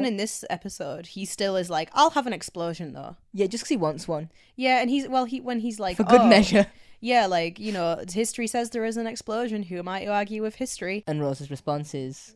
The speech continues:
Speaker 2: Usually
Speaker 1: "Normally
Speaker 2: the
Speaker 1: you're the
Speaker 2: first
Speaker 1: first
Speaker 2: in
Speaker 1: in line."
Speaker 2: line. <laughs> The thing is, though, like,
Speaker 1: So
Speaker 2: I
Speaker 1: good.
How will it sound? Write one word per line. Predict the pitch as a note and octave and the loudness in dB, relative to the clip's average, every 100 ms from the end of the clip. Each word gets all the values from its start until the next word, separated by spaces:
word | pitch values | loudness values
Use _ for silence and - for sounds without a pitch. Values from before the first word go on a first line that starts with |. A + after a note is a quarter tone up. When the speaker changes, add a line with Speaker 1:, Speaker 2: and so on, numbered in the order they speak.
| - | -12
Speaker 2:
Usually | G3+ G3 | 0 4
Speaker 1:
"Normally | E3+ D#3+ D#3+ | 6 6 4
Speaker 2:
the | D3+ | 2
Speaker 1:
you're | - | 4
the | |
Speaker 2:
first | G#3+ E3 | 4 4
Speaker 1:
first | - | 2
Speaker 2:
in | F3 | 0
Speaker 1:
in | A3 | 2
line." | A3 G#3+ - | 2 2 0
Speaker 2:
line. | - B3 | 4 4
<laughs> | - - - | 2 -20 -8
The | - D4+ | -6 0
thing | G4 | 0
is, | G#4 G4+ | 0 -2
though, | A#3+ F3+ C#3+ | -4 -4 -2
like, | G3 G3 F#3+ | 0 0 -2
Speaker 1:
So | - D#3 | -8 -2
Speaker 2:
I | A#3 | 2
Speaker 1:
good. | B3+ | 2